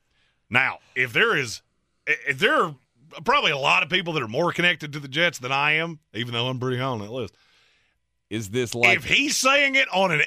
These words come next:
Speaker 1: E S P N national show, it's because somebody somewhere has told him that.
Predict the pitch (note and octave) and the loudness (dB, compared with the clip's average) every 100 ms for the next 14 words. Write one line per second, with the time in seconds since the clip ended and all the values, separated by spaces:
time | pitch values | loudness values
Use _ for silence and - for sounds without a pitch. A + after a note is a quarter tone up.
0 | E3+ G#3 G#3+ G3 E3 F#3+ D#3 D3 F3 E3 | 4 4 4 2 0 0 2 0 0 -2
1 | G3+ F#3 G3 G#3+ F3+ F3+ E3+ D3 D3 A#2 | -2 0 0 2 0 0 0 0 -2 0
2 | - G4+ G#4 G#4 E4+ D#4 F3+ E3+ C#4 C#4 | 0 2 2 2 2 4 2 2 2 2
3 | A3 A3+ D#3 C#3 C3 E3 C3+ A2 G2 F2 | 2 2 2 0 0 0 0 -4 -10 -12